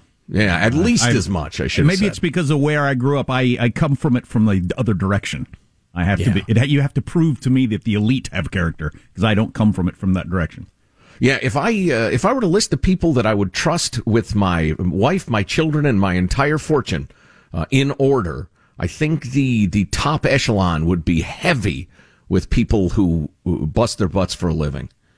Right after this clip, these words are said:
Speaker 1: and don't, you know, deliver lectures from on high, like I'm doing right now. <laughs>
Speaker 2: As one of the
Speaker 1: Never,
Speaker 2: elite.
Speaker 1: never trust a talk show host.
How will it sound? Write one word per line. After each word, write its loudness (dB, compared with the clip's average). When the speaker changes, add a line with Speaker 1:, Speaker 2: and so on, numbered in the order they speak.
Speaker 1:
and 0
don't, -2
you 0
know, -4
deliver 2
lectures -2
from 0
on -2
high, -4
like 0
I'm 0
doing 0
right -4
now. -2
<laughs> -8
Speaker 2:
As 0
one 4
of 4
the 4
Speaker 1:
Never, 2
Speaker 2:
elite. -16
Speaker 1:
never -2
trust -2
a 0
talk -4
show 2
host. 0